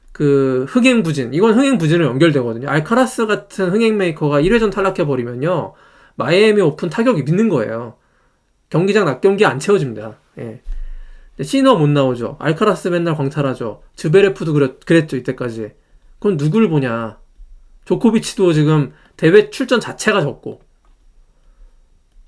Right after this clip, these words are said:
톱 텐에서 그 그랜드슬램 결승 갔던 캐스퍼로드는 지금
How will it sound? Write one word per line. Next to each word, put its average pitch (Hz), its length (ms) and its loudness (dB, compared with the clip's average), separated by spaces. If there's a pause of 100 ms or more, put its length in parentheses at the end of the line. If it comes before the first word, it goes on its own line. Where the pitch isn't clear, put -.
(420)
톱 240 160 -6
텐에서 208 680 0 (560)
그 - 160 -14
그랜드슬램 196 480 2
결승 165 260 0
갔던 175 240 -2
캐스퍼로드는 175 680 0
지금 147 420 0